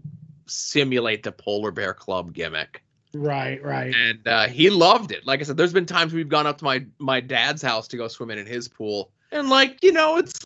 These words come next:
Speaker 1: low eighties, right?
Speaker 2: Mm-hmm.
Speaker 1: And the water's, like, low seventies. And he's like,
Speaker 2: I
Speaker 1: "I'm going in."
Speaker 2: That's the best
Speaker 1: And, uh,
Speaker 2: time to swim.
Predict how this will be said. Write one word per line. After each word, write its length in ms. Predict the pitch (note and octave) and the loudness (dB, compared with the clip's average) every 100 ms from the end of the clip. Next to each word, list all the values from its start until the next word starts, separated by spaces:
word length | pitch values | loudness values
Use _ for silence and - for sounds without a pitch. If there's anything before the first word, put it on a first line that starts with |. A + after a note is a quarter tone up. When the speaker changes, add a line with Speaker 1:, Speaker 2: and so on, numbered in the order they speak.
| - | -12
Speaker 1:
low 300 | - B3+ A#3 | 2 6 8
eighties, 640 | D3+ E3 G#3 B3+ - - _ _ | 8 6 2 -6 -12 -14 _ _
right? 360 | C#3 C#3+ D#3+ F3 _ _ - - | 2 4 4 -2 _ _ -20 -6
Speaker 2:
Mm-hmm. 160 | E3+ D#3 | 2 6
Speaker 1:
And 300 | F#3+ F3+ F3 | 8 6 2
the 80 | F3 | -6
water's, 640 | E3 E3+ E3+ E3+ E3+ D#3+ | 0 4 6 6 2 0
like, 320 | E3 D3+ C#3+ - _ _ _ _ _ | 0 2 0 -6 _ _ _ _ _
low 240 | C#3 C#3+ | -2 0
seventies. 760 | C3+ C3+ B2 B2+ C#3+ E3+ - - _ _ - | 0 -2 -2 -2 -4 -6 -8 -16 _ _ 0
And 140 | D#3+ | 2
he's 120 | D#3 C#3+ | 4 4
like, 200 | C#3+ - | 4 4
Speaker 2:
I 160 | D#3 | 4
Speaker 1:
"I'm 120 | F#3+ G#3+ B3 | 4 2 0
going 300 | A3 G3 E3 | 2 4 6
in." 300 | A3+ C4+ F3+ - _ _ _ _ | 8 8 6 -2 _ _ _ _
Speaker 2:
That's 260 | D#3 D3+ - | 0 2 4
the 120 | F#3 | 4
best 380 | D3 E3+ E3+ - | 6 4 4 4
Speaker 1:
And, 60 | F#3 | 6
uh, 60 | |
Speaker 2:
time 140 | A#3 A3 | 6 2
to 100 | D3+ | -4
swim. 400 | - C#3+ B2+ | -8 -12 -12